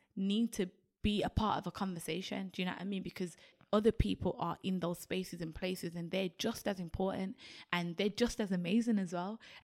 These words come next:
This is popular culture right now. Like, if you don't know who Drake is, then I got a question, mate. I mean, you don't gotta know his songs, but you, you know who he is. Jay-Z went from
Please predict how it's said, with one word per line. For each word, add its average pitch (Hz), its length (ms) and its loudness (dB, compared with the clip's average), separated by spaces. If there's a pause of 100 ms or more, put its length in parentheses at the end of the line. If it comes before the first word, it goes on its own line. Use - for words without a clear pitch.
(120)
This 285 180 4
is 233 100 2
popular 202 360 2
culture 247 360 0
right 247 220 0
now. 240 200 0
Like, 165 240 -2 (140)
if - 160 -8
you 277 160 10
don't 233 240 10
know 208 140 6
who 202 160 2
Drake 190 320 0
is, - 320 -2 (260)
then 175 320 6 (100)
I 196 60 6
got 190 140 6
a - 40 0
question, 165 460 2
mate. 175 280 0 (260)
I 220 80 8
mean, 240 140 10
you 240 60 10
don't 269 160 10
gotta 180 140 8
know 196 120 6
his 170 80 6
songs, 202 280 4
but 165 100 -2
you, 190 140 -8 (180)
you 294 100 10
know 294 140 12
who 180 120 10
he 180 260 8
is. 170 160 6 (400)
Jay-Z 247 320 12
went 185 180 8
from 285 240 4